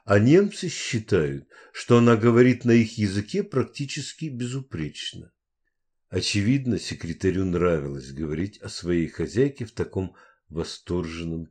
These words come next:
тоне. Послышались быстрые шаги. Мужчины встали. В холл вошла Кристин Линдегрен. В жизни она оказалась немного старше, чем на своих тонированных фотографиях.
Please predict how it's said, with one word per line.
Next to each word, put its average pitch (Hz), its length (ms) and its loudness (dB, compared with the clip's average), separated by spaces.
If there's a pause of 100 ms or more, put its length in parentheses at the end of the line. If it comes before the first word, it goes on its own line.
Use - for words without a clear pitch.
тоне. 69 460 -12 (380)
Послышались 165 640 -4
быстрые 127 480 -6
шаги. 87 640 -8 (200)
Мужчины 147 500 -4
встали. 69 600 -6 (300)
В - 100 -20
холл 156 360 0
вошла 92 400 -4
Кристин 95 580 -10
Линдегрен. 73 800 -10 (460)
В 73 80 -16
жизни 131 600 -2 (180)
она 110 300 2
оказалась 127 600 0
немного 131 420 0
старше, - 600 0
чем 80 280 -8
на 80 60 -6
своих 107 400 -6
тонированных 85 640 -4
фотографиях. - 880 -14